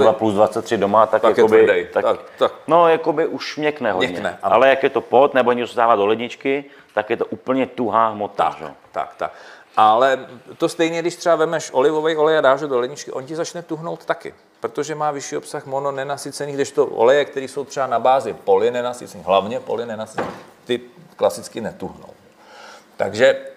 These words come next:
Speaker 2: to je to, jak, jak to ve své podstatě od sebe, eh, trošku poznat. Vem si máslo, že jo? To dáš při pokojové teplotě a to se ti rozteče,
Speaker 1: Mhm.
Speaker 2: protože, protože to taky není jak kokosový tuk, jako jenom samý nasycený, jak si všichni myslí. Tam jsou i, i různý,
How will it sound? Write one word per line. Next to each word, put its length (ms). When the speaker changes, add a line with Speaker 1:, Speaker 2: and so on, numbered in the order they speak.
Speaker 2:
to 80
je 60
to, 120
jak, 220
jak 140
to 140
ve 80
své 180
podstatě 440
od 180
sebe, 300
eh, 180
trošku 380
poznat. 580
Vem 140
si 120
máslo, 400
že 80
jo? 60
To 140
dáš 180
při 180
pokojové 440
teplotě 380
a 40
to 100
se 120
ti 120
rozteče, 520
Speaker 1:
Mhm. 100
Speaker 2:
protože, 420
protože 560
to 120
taky 260
není 380
jak 140
kokosový 720
tuk, 280
jako 220
jenom 280
samý 300
nasycený, 640
jak 140
si 120
všichni 360
myslí. 480
Tam 180
jsou 220
i, 80
i 180
různý, 500